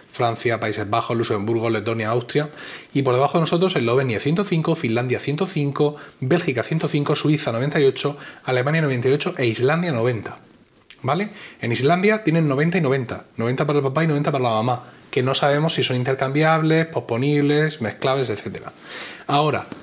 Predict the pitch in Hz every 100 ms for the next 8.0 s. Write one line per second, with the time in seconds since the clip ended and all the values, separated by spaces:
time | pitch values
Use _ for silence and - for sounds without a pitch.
0 | - - - 135 127 190 202 175 190 180
1 | - 117 - 156 160 123 101 - - 87
2 | 95 - 175 180 175 131 110 113 113 104
3 | 101 95 - 131 135 185 214 175 165 127
4 | - 156 190 190 160 - 170 175 156 139
5 | 131 151 135 123 113 123 147 190 240 -
6 | - - - 120 113 127 147 131 110 120
7 | 127 135 123 123 123 135 131 - 147 117